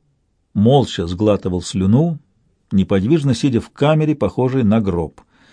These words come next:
Его одолела усталость. Он устал от криков,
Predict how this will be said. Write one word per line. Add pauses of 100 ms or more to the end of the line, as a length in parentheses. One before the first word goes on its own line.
(1300)
Его
одолела
усталость. (1300)
Он
устал
от
криков,